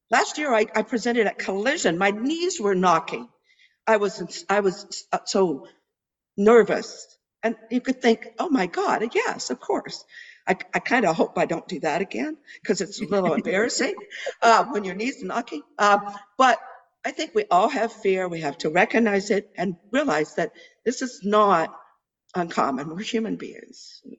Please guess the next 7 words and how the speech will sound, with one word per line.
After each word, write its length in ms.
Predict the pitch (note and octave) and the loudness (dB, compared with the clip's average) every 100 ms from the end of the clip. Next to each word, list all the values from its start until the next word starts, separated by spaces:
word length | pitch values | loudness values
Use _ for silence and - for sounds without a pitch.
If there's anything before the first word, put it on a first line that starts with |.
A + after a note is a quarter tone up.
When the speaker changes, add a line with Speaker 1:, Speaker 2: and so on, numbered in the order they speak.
| _ | _
Speaker 1:
that 180 | E3+ D#3+ - _ _ _ _ - | -6 -6 -6 _ _ _ _ -6
we're 80 | F#3 | 0
not 200 | F#3+ - | 0 2
robots, 580 | D3 C3+ B2+ - - A2+ | 0 0 -4 -6 -10 -10
and 220 | D3 E3 | -12 -10
we, 220 | D3+ E3 _ _ _ _ _ | -12 -12 _ _ _ _ _
we 300 | E3+ D#3+ D#3+ | -10 -10 -12